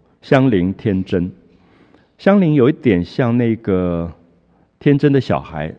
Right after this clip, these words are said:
只有他会看到国王身上是没有穿衣服的。我们在国王的新衣的故事里会发现，所有的人当他长大以后，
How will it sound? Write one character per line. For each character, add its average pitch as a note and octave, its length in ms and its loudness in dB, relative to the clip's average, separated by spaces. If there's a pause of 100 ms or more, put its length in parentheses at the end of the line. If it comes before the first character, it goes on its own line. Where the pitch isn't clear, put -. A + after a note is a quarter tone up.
(220)
只 - 120 0
有 E3+ 100 4
他 C#3+ 300 -4
会 D#3+ 160 -2
看 A2+ 300 -4
到 G#2 200 -2
国 G2 200 -4
王 G#2 160 -4
身 A2+ 160 -6
上 G#2+ 180 -6
是 G2 240 -6
没 F2 140 -2
有 B2 100 -2
穿 F2 240 -10
衣 E2 140 -8
服 - 200 -18
的。 - 100 -20 (800)
我 - 60 -6
们 G#2 60 0
在 C#3 120 2
国 A#2 220 4
王 A2 100 0
的 A#2 80 0
新 A#2 240 2
衣 A#2+ 80 4
的 G#2+ 100 0
故 G#2 180 -6
事 - 140 -8
里 F2 80 -4
会 F#2+ 120 -4
发 G2+ 200 -6
现， G2 200 -4
所 B2+ 160 0
有 C#3 140 2
的 G2+ 100 0
人 F2 380 0
当 A2 120 -2
他 A#2 140 -4
长 D#2 240 -6
大 G#2+ 200 -4
以 D#2+ 100 -4
后， E2+ 260 -6